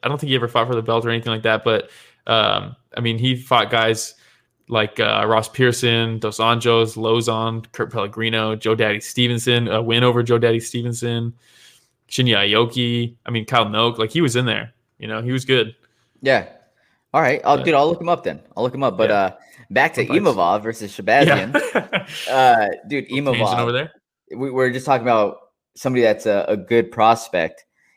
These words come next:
Speaker 1: Mm-hmm.
Speaker 2: Imavov's looking really, really good, man.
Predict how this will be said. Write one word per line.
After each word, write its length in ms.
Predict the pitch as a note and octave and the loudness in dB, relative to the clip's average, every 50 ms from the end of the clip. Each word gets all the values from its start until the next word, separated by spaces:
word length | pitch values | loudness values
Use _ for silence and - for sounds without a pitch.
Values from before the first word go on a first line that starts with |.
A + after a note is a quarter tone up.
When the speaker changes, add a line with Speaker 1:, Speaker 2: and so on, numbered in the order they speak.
| _ _ _ - | _ _ _ -4
Speaker 1:
Mm-hmm. 180 | G#2+ A#2 B2 A#2+ | -2 0 0 2
Speaker 2:
Imavov's 400 | A2+ G#2+ G#2 G2 F#2+ F#2 F#2 G2+ | 2 4 4 4 4 0 -2 -4
looking 500 | G#2 G2+ - F#2+ F#2 F2+ F2+ F2 F2+ - _ _ _ _ _ _ _ _ _ _ - | -4 -4 -4 -6 -8 -6 -8 -10 -12 -16 _ _ _ _ _ _ _ _ _ _ -16
really, 440 | F2 F2+ G#2 A#2+ C3+ C#3 C3+ A2+ G#2+ | -12 -8 -2 2 4 4 6 4 4
really 220 | G2 F#2+ F#2+ F#2 | 2 0 0 -2
good, 200 | F2 E2+ E2 D#2 | 0 -2 -2 -2
man. 260 | D#2 D#2 D#2 D#2 F2+ | -2 -4 -8 -8 -10